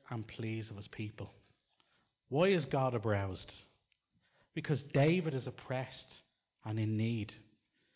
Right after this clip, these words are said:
When is God aroused? Well, the verse says, the Lord says now. He acts in speed. And what does God do when he's aroused?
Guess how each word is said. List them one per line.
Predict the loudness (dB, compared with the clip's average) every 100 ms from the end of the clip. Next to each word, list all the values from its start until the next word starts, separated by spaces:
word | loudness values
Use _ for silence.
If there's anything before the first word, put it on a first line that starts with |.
| _ _ _ _ _ _ -2
When | 2 2
is | 2
God | 0 0
aroused? | 0 -2 -6 -10 -14 -18 -20 _ _ _ _ _ _
Well, | -10 -8
the |
verse | -2 -2 -2 0
says, | 0 0 -2 -10 -18 _ -4
the |
Lord | 0 4 2 0 -4
says | -6 -6 -4
now. | -2 0 -2 -4 -10 -16 _ _ _ _
He | 2 2 2 -4
acts | -4 -6 -14 -8
in | -6
speed. | -6 -4 -2 -2 -6 -14 _ _ _ _ _ _ _ _ _ _ _ _ _ _ _ _ _ _ _ _ _ _ _ _ _ _ _ _ _ _ _ _ -2
And | 4
what | 4 4
does | 2
God | 4 4 4
do | 2 2
when | 2 0
he's | -2 0
aroused? | 0 0 -2 -4 -10